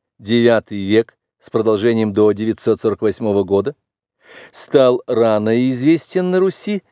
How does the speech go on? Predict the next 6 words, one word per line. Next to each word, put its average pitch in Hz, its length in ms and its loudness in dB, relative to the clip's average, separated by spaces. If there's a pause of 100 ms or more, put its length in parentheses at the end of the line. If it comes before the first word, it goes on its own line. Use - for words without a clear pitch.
(140)
в - 100 -16
славянском, 104 880 0 (200)
именно 127 560 2 (100)
в 104 100 -20
болгарском 113 680 -2
переводе. 101 460 -10